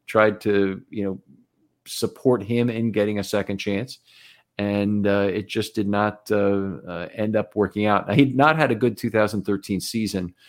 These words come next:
um, as a football player after signing a huge deal with the Ravens. And so this was the second year of his big contract, correct?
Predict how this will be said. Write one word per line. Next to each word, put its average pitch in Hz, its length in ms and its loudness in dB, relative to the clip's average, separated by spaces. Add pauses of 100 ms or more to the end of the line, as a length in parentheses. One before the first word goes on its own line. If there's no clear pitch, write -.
(320)
um, 92 680 0
as 104 160 0
a 90 40 -10
football 143 340 4
player 87 420 -4 (260)
after 107 300 0
signing 110 340 2
a 95 60 2
huge 98 320 -2
deal 131 200 4
with 98 120 0
the 90 80 -8
Ravens. 85 380 -6
And 90 120 -8
so 123 120 -6
this 127 180 -4
was 107 140 -10
the 95 80 -6
second 123 480 0
year 104 160 2
of 92 80 -2
his 90 120 -6
big 92 240 -4
contract, 80 520 -4
correct? 101 320 -2